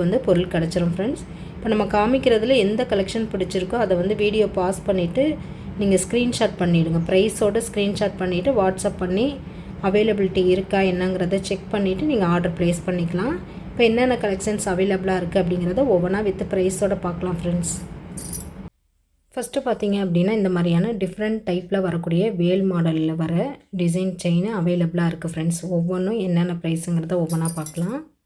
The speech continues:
ஃபர்ஸ்ட் ஒரு வேல் டிசைன் பார்த்தீங்க அப்படின்னா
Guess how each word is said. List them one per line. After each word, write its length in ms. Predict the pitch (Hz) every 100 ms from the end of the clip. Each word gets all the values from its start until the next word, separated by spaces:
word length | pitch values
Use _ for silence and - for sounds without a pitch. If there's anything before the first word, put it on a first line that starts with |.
| _ _ - _ - _ _ _ _ -
ஃபர்ஸ்ட் 240 | 233 - 269
ஒரு 100 | 233 196
வேல் 200 | 202 202
டிசைன் 240 | 185 175 170
பார்த்தீங்க 300 | 170 170 180
அப்படின்னா 240 | 165 165